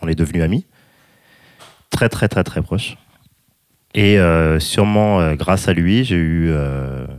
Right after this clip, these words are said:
le goût, euh, des arts graphiques et eu envie de devenir graphiste aussi ou d'essayer de, d'apprendre à dessiner, de prendre des cours, euh, d'art graphique, et cetera. Donc grâce à Alex,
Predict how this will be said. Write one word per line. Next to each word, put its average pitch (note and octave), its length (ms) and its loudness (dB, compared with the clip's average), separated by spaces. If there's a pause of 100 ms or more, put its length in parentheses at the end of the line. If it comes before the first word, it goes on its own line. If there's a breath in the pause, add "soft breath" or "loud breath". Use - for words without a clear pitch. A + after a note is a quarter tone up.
(260)
le D2+ 180 -4
goût, F2+ 400 2
euh, D2 160 0
des D2 180 -4
arts D#2 80 -4
graphiques D2+ 480 -8
et D#2 140 -6
eu D#2 100 0
envie D#2 300 -2
de C#2 400 -2 (200)
devenir D2+ 340 -6
graphiste D2 360 -10
aussi D#2+ 300 -8
ou D#2 220 -6
d'essayer D2 340 -10
de, C2+ 180 -8 (420 soft breath)
d'apprendre - 260 -6
à - 20 -6
dessiner, D2 420 -4
de E2+ 80 -2
prendre C#2+ 220 -8
des C#2 80 -8
cours, D#2 300 -6
euh, C#2 100 -10 (140)
d'art D2 180 -14
graphique, C2+ 380 -10
et - 40 -10
cetera. - 300 -12
Donc C#2 120 -14
grâce E2 240 -6
à E2 60 -2
Alex, D#2+ 320 -8